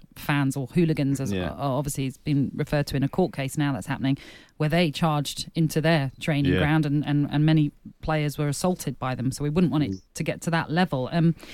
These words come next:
Speaker 1: chief among the supporters' grievances is the belief that Everton have become a destination for players to earn a big paycheck without taking on the responsibility for improving the club's fortunes.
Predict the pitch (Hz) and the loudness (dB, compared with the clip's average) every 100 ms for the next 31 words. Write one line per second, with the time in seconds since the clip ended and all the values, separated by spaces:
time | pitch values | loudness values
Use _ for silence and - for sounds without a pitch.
0 | - - - - 285 285 233 226 208 196 | -18 -18 0 4 4 6 6 6 4 0
1 | - 196 202 190 165 214 220 170 - 147 | -6 -4 -2 -4 -2 0 2 2 0 -2
2 | 135 - - - _ _ - 170 170 196 | -4 -6 -10 -20 _ _ -2 0 2 2
3 | 190 - 180 180 185 165 170 160 180 156 | 2 0 -2 2 2 2 0 0 2 2
4 | - 175 - 175 170 175 170 156 160 - | 0 -6 -4 0 2 2 0 -2 -2 -2
5 | 170 170 160 - - 156 151 - - - | 0 2 0 -2 0 2 0 -4 -20 -20
6 | - - - - 208 220 - 214 - 165 | -12 -6 -2 2 2 2 2 -2 0 -2
7 | 156 - 160 147 151 143 139 - 147 - | -2 -2 -2 2 2 4 2 0 -2 -2
8 | 151 151 - 143 160 143 139 165 147 135 | -2 -2 -2 -4 0 0 2 0 0 0
9 | 135 - 123 - 226 220 - 220 196 202 | 0 -2 -6 -2 2 2 2 4 4 4